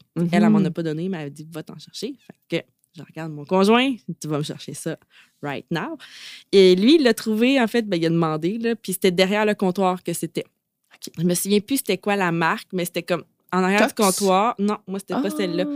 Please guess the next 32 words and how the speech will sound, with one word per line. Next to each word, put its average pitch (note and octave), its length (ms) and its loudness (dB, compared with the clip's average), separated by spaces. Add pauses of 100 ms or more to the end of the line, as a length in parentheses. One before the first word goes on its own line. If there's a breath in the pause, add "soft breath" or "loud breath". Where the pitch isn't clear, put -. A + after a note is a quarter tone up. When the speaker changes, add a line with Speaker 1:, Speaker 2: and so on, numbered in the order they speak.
(140)
Speaker 1:
parce F#3+ 120 -8
qu'il - 80 2
existe G#3 280 2
Speaker 2:
C'était - 60 2
Speaker 1:
Tox, - 240 -12
là. F#3+ 60 -6
Speaker 2:
Ouais. G3 180 -2 (220)
Speaker 1:
Ouais. F3+ 100 -6
Speaker 2:
C'était, G3 140 -4 (100)
la F#3+ 160 0
mienne, G#3+ 180 2
c'était G3 180 -6
pas G3 140 -8
ça, G#3+ 140 -6
c'était F#3 180 -4
vert, F3 440 -4
en F3+ 80 -10
tout - 100 -20 (140)
cas. - 20 -12 (340)
Vert E3+ 340 -10
pâle, F#3 240 -8
vert. F3+ 140 -12
Speaker 1:
C'était-tu F3+ 260 -4
en F#3+ 80 2
bouteille A#3+ 460 0
ou G3+ 60 4
en, C#3+ 120 0 (140)
en D3 120 -2
lingette, C#3+ 280 -4
Speaker 2:
En F#3 60 0
Speaker 1:
ça ? F#3+ 40 2
Speaker 2:
lingette. F3+ 360 -2